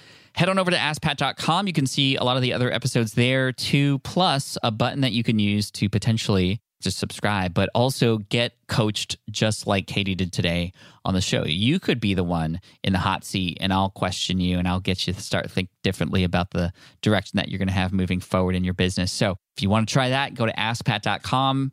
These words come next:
hit the button. That is on that page. You can fill out the application. I can't pick everybody 'cause there's so many people that come in, but the truth is, and it's not gonna happen unless you try. So do that, and, uh, I can't wait to potentially connect with you. So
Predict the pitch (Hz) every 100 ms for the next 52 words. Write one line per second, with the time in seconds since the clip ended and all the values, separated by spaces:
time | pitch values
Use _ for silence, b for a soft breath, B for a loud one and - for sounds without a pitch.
0 | _ - - 92 120 120 117 110 b b
1 | 107 120 147 120 110 90 - 90 92 95
2 | 98 - 101 101 98 95 - 95 90 92
3 | - 92 - 139 127 147 160 143 101 98
4 | 92 - 92 90 90 - 117 113 104 107
5 | 98 95 - 101 101 - 107 110 107 101
6 | 95 92 90 80 - - 98 101 92 87
7 | 90 87 - - - - - - - -
8 | B B B B 123 156 123 147 - -
9 | 110 110 107 107 107 - 110 110 117 -
10 | 120 - 113 - 120 - 147 - - 92
11 | 87 104